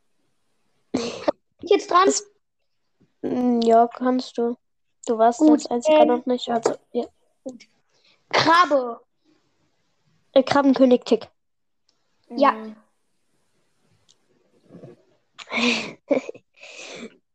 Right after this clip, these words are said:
Speaker 2: So, dann sag ich jetzt Löwe.
Speaker 3: Löwe Bull.
Speaker 2: Ja.
Speaker 1: Löwe Bull. Ach, der.
Speaker 3: Ähm,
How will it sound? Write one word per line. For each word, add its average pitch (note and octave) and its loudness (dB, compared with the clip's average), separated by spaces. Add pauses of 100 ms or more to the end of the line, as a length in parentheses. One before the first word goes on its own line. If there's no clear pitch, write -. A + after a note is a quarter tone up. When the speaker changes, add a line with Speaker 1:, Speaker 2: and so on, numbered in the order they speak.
(720)
Speaker 2:
So, A3+ 0
dann G3+ -8
sag G#3+ -4
ich A#3+ -6
jetzt C4+ -6 (1700)
Löwe. G#3+ 2 (880)
Speaker 3:
Löwe C#4+ -4
Bull. A#3+ -2 (880)
Speaker 2:
Ja. A3+ -2 (840)
Speaker 1:
Löwe C#4 4
Bull. D4 0 (380)
Ach, D4 -2
der. C#4 2
Speaker 3:
Ähm, - -20